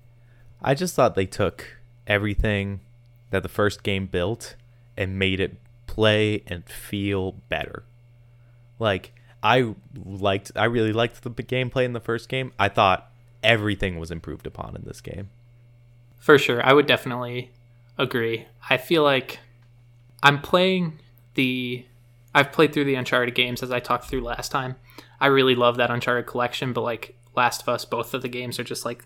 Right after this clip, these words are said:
Speaker 2: leagues above, uh, any Uncharted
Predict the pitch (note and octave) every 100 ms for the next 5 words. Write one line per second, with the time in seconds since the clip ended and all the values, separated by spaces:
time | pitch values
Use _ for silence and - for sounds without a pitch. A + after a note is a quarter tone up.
0 | - - _ - A#2+ B2 B2 B2 C3+ -
1 | A#2 B2 B2+ - - - - _ - B2
2 | A#2 - - _ _ _ _ _ _ -
3 | C#3 B2+ B2+ _ - D3+ C3+ C3 C3 C3